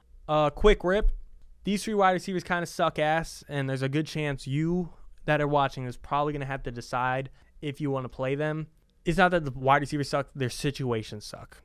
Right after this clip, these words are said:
Or maybe they do suck. Deontay Johnson, Amari Cooper, Terry McLaurin. It's, it's not great. Coop-,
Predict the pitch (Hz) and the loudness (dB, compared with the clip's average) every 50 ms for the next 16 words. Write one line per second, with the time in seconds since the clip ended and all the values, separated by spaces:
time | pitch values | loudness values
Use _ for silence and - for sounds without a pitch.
0 | - - - - 151 151 151 143 143 139 131 127 120 117 113 113 110 - - 135 | -20 -20 -8 -2 0 0 0 2 0 -2 -2 -2 -4 -4 -6 -8 -12 -14 -14 -10
1 | 131 139 151 180 185 190 180 160 165 147 143 135 - - 139 135 139 - - 127 | -4 -2 -2 0 0 -2 0 0 0 0 0 -2 -2 -4 -4 -4 -6 -6 -6 -4
2 | 127 127 131 131 127 - - 127 120 113 - 123 117 113 110 - - - - _ | 0 0 2 0 0 -2 -2 -2 -2 0 0 0 0 0 -2 -4 -10 -16 -20 _
3 | _ - - 135 123 117 113 107 - - 110 98 90 90 98 - - - 160 139 | _ -6 -4 -2 -2 -2 -2 -6 -8 -12 -14 -14 -14 -18 -18 -18 -16 -12 -10 -10
4 | 131 - - 143 139 127 - 131 113 104 - _ _ _ _ _ _ - - - | -8 -4 -2 -2 -2 -2 -4 -6 -8 -8 -12 _ _ _ _ _ _ -20 -6 -4
5 | 214 262 240 - | -2 -2 -2 -6